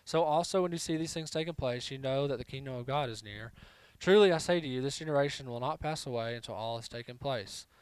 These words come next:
Heaven and earth will pass away, but my words will not pass away.'" So just as, you know, we're, we're coming,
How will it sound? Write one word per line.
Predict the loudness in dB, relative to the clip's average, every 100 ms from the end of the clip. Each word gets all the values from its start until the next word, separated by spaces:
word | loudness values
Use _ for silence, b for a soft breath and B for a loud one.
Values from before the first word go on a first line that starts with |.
| b b b -4
Heaven | 0 0 0
and | 0
earth | 0 0
will | -2
pass | -4 -4 -4
away, | -6 -4 -4
but | -6
my | -8
words | -6 -4 -4 -4 -10 -14
will | -12
not | -10 -10 -12 -16 -18
pass | -14 -12 -14 -16
away.'" | -12 -10 -12 -14 _ _ _ _ _ _ _ _
So | -4
just | 0 0 2
as, | 2 4 2 -2 b b b b b b _ _ -10
you | -6
know, | -2
we're, | 0 -2 -2
we're | -4 -2
coming, | -2 0 -2 -6